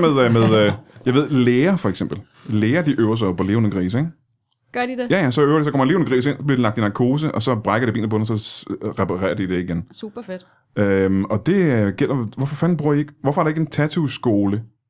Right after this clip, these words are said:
Speaker 1: hvor man har en gris i narkose, og så har man de mest badass street-agtige grise, der går rundt med tatoveringer over det hele?
Speaker 2: <laughs> Jeg tror vist nok, jeg har set nogle grise en gang, hvor at der var, de blev lagt i narkose og blev tatoveret, men det er ikke sådan,
Speaker 1: Ja,
Speaker 2: du
Speaker 1: ja, ja.
Speaker 2: lærer.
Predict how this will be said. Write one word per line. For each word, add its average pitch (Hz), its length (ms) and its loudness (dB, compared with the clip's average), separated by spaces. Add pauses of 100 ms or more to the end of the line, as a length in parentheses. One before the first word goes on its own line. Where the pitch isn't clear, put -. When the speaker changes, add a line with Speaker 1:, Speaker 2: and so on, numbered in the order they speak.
(240)
Speaker 1:
hvor 110 80 0
man 104 140 0
har 110 180 -2
en 107 400 0
gris 151 260 -2
i - 20 -2
narkose, 135 540 -2 (100)
og 113 80 -2
så 123 80 -2
har 123 100 0
man 123 140 -2
de 113 80 0
mest 123 260 -4 (420)
badass 117 400 0
street-agtige 120 560 -2
grise, 107 300 -2
der 117 100 -2
går 101 80 -6
rundt 117 180 -4
med 117 80 -6
tatoveringer 110 380 -2
over 113 100 -2
det 113 60 -2 (120)
hele? 131 320 -2 (280)
Speaker 2:
<laughs> - 300 -16
Jeg 233 140 0
tror 285 160 0
vist 277 120 -4
nok, 254 200 -4
jeg 233 80 -6
har 240 160 -2
set 262 200 -8
nogle 240 160 -4
grise 226 420 -8
en 214 140 -8
gang, 208 280 -4
hvor 202 200 -8
at 202 180 -8
der 208 80 -6
var, 196 340 -8
de 190 140 -16
blev 202 220 -10
lagt 190 300 -10
i 202 40 -10
narkose 196 600 -12
og 196 140 -10
blev 202 180 -10
tatoveret, 190 540 -10
men 196 120 -8
det 185 60 -12
er - 20 -10
ikke 208 120 -12
sådan, 196 160 -4
Speaker 1:
Ja, 254 80 4
Speaker 2:
du 262 80 4
Speaker 1:
ja, 262 60 6
ja. 277 60 6
Speaker 2:
lærer. 208 180 -2